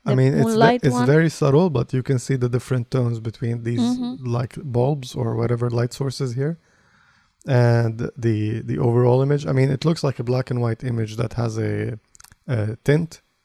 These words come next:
Speaker 2: Mm-hmm.
Speaker 1: basically like a bluish tint. But then the, the lights, they almost are, almost are turning yellow.
Speaker 2: Mm-hmm.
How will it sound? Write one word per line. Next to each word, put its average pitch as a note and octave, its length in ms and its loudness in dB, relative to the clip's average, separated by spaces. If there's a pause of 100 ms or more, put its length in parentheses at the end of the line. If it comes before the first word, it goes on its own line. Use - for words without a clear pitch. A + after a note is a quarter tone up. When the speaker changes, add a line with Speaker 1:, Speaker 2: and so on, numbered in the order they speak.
Speaker 2:
Mm-hmm. C#4 260 -4
Speaker 1:
basically A#2 420 0
like A#2+ 260 -4
a A2+ 160 -4
bluish A#2 460 2
tint. D3+ 300 -4 (680)
But A#2 200 2
then B2+ 280 2
the, A#2 260 0 (100)
the A#2 140 -2
lights, E3+ 560 2 (720)
they B2+ 180 4
almost E3 600 4
are, - 240 0 (160)
almost F#3 500 4
are B2 140 0
turning A#2 420 2
yellow. A2 360 -2 (220)
Speaker 2:
Mm-hmm. B3+ 300 -8